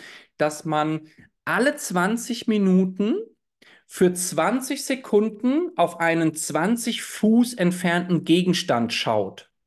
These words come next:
Okay? Ähm, zwanzig Fuß sind ungefähr sechs Meter. Soll, soll einfach, äh, dazu dienen, dass man sagt, ne, mach mal nicht nah, sondern mach mal fern. Ja?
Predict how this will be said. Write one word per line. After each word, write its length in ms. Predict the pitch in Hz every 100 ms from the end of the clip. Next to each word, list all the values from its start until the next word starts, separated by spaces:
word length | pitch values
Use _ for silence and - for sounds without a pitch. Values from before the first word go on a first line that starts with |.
| _ _ _ _ _ _ _
Okay? 600 | 117 113 127 127 202 - - _ _ - - - _ _ _ _
Ähm, 500 | 156 160 160 160 - -
zwanzig 420 | 156 175 190 180
Fuß 280 | - 247 240
sind 100 | 185
ungefähr 320 | 180 175 147
sechs 260 | 156 151 -
Meter. 440 | 131 139 139 -
Soll, 400 | - 151 170 -
soll 160 | - 156
einfach, 520 | 139 165 180 180 -
äh, 140 | 160
dazu 320 | 143 156 156 143
dienen, 280 | 139 175
dass 160 | 170 160
man 180 | 147 131
sagt, 320 | 131 143 -
ne, 200 | 165 180
mach 360 | 127 - 143 -
mal 320 | 175 160 - _ _
nicht 360 | 143 147 -
nah, 400 | 127 131 156 220
sondern 280 | 277 214 190
mach 140 | 185 185
mal 160 | 180
fern. 500 | 156 - 135 107 98 - _ _ _ _ _ _ -
Ja? 240 | 147 247